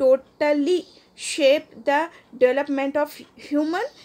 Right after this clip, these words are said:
तो बिल्कुल नहीं। सिर्फ यही करेंगे क्या, इन्वायरमेंट ही इन्फ्लुएंस्ड करेंगे क्या? नहीं। Neither heredity nor environment influenced human development, बिल्कुल रॉन्ग है।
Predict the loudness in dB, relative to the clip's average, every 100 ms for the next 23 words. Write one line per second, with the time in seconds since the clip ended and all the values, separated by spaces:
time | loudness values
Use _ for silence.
0 | -12 -10 -6 -8 -6 -4 -2 -4 0 0
1 | 0 -4 -4 -4 -4 -4 -4 -4 -4 -6
2 | -6 -4 -4 -4 -4 -4 -4 -4 -6 -6
3 | -6 -8 -8 -6 -4 -4 -6 -8 -12 -16
4 | -20 -12 -4 -2 -4 -8 _ -6 -2 -2
5 | -2 -4 -4 -4 -6 -6 -4 -2 -2 -2
6 | -2 -2 -4 -4 -4 -6 -6 -10 -6 -4
7 | -2 -4 -8 -6 -6 -2 -4 -2 -2 -2
8 | -4 -8 -6 -8 -6 -6 -4 -6 -8